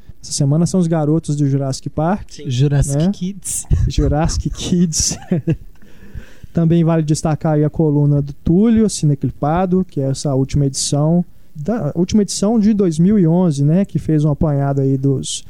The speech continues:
Speaker 1: melhores momentos do cinema nos videoclipes, ficou muito legal. Quem ainda não leu, por favor, acesse a coluna do Túlio, Cineclipado, pra conferir os, os videoclipes, tem coisas muito, muito interessantes lá.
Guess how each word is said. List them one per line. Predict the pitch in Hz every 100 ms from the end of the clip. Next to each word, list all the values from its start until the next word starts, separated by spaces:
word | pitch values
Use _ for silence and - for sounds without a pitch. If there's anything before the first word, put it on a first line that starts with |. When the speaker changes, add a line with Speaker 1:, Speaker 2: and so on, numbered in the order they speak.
| - -
Speaker 1:
melhores | 147 147 175 156
momentos | 156 143 147 -
do | 147
cinema | - 143 135 139 139
nos | 170 233 220 - 156
videoclipes, | 139 139 131 - 175 233 -
ficou | - 143 147
muito | 143 156 208 185
legal. | 143 123 131 139 175 196 -
Quem | - 156
ainda | 151 147
não | 147 143
leu, | 135 139 143 135 127
por | 160
favor, | - 151 127 131 143 135 -
acesse | 131 - 147 147 -
a |
coluna | - 131 143 185 185
do | 147
Túlio, | - 170 220 214 214
Cineclipado, | - - 143 - 127 - 175 208 196
pra | 151
conferir | - 143 139 127
os, | 131 139 - - - - - -
os | 147
videoclipes, | 139 135 - 170 214 -
tem | 139
coisas | 151 143
muito, | 143 165 190 180 -
muito | 139 156 -
interessantes | 147 127 123 135 127 -
lá. | 143 165